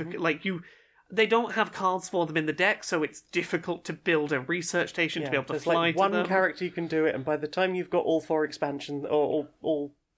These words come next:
Speaker 1: three expansions, it's nearly impossible to guarantee one player is gonna get that out of the, uh, the
Speaker 2: Yeah,
Speaker 1: random dealing.
Speaker 2: it's, uh, it, it's, it's an additional amount of, "Oh, g-, oh god, we gotta keep track of that." And also, like,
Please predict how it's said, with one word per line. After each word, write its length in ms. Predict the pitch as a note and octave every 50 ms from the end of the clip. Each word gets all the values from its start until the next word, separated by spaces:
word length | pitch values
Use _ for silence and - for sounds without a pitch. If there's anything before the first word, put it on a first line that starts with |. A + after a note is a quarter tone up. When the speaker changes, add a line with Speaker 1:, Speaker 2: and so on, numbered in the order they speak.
| _
Speaker 1:
three 220 | - - E3+ D#3+ D3+
expansions, 800 | D3 - - - D3+ D3+ D3+ C#3+ - C#3+ D3 D3 C#3+ C#3 - _ _ _ _ _ _ _ _ _ _ _ _
it's 400 | - F3+ F#3 F#3 - - - -
nearly 400 | F3+ F3 F#3+ A3 A#3+ A#3 A#3 A#3+
impossible 600 | A#3+ A#3 A3+ A#3 A#3+ A3 - G#3+ F3+ F#3 F#3+ F#3
to 120 | F#3 - F3
guarantee 640 | - - E3+ F3 F3 F3 E3+ - G3 F#3 E3+ E3+
one 480 | D#3 C#3+ C#3+ D3 E3 E3+ F3 G#3+ G#3 F3
player 400 | - - F3 E3+ E3+ E3 E3 E3
is 120 | D#3+ D#3+
gonna 180 | - F3+ E3 E3+
get 260 | C#3+ - D#3+ D#3 - B2+
that 280 | D3 D3 C#3+ C3+ - - - - -
out 240 | D#3 D3 C#3+ - -
of 140 | D3 C#3+
the, 80 | - D#3 D3+ D#3
uh, 40 | D#3+
the 40 | A#3
Speaker 2:
Yeah, 320 | A#3+ A#3 A3+ A3+ A3 G#3+
Speaker 1:
random 300 | G#3+ A3 A3 F3 F3 F3+ F3+
dealing. 380 | F#3+ F#3+ G3 G3+ G#3+ A3 A3 G#3+
Speaker 2:
it's, 420 | G#3 G3+ G3 - - - - - G#3
uh, 360 | F#3+ F#3+ F#3+ F#3 F#3 F#3+ - -
it, 180 | G3 A3 G#3+ _ _ _ _ _ _ _ _ _ -
it's, 320 | B3 B3 B3 - - - -
it's 180 | - B3 A3 C4
an 100 | C4 B3
additional 880 | C4+ G#3+ F#3+ F#3+ - C4+ A#3+ - - C4 B3 B3+ B3 B3 A#3+ A#3 G#3+ G#3+
amount 420 | G#3+ G3 G3 F#3+ F#3+ F#3+ F3 -
of, 120 | F#3+ F3 E3+
"Oh, 280 | F3 F3 E3 D#3+ C3+ -
g-, 60 | - -
oh 140 | F#3+ F#3+ F3
god, 220 | D#3+ D3+ E3+ E3
we 80 | D3 D#3
gotta 180 | C#3+ D#3 D3+ C#3
keep 160 | C#3+ D#3 C#3+
track 220 | - D#3+ C#3+ -
of 80 | D#3 C#3+
that." 240 | D#3 D3 C3+ - - - - - - -
And 100 | A3+ A#3
also, 260 | D4+ D#4 D4+ - C#4+
like, 240 | B3+ A#3 G3+ A3 -